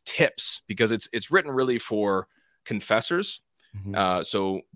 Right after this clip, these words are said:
Speaker 1: people who are receiving the confession and then giving them advice. So, for example, the section on scrupulosity, it has, "Here's what scrupulosity is, and here's some remedies. Here's what you need to do to overcome that." So it actually has spiritual advice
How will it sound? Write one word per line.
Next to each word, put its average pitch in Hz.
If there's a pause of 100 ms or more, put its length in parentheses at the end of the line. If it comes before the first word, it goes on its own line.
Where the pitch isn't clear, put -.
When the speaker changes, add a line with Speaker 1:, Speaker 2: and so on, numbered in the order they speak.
Speaker 1:
people 117
who 104
are 92
receiving 139
the 117
confession 104
and 98
then 95
giving 104
them 95
advice. 92 (380)
So, 107
for 113
example, 107
the 95
section -
on 95
scrupulosity, 95
it 76
has, 87 (540)
"Here's 127
what 117
scrupulosity 104
is, 127 (300)
and 101
here's 139
some 110
remedies. 113
Here's 107
what 104
you 92
need 104
to 98
do 101
to 90
overcome 98
that." 71
So 107
it 95
actually 104
has 92
spiritual 104
advice 92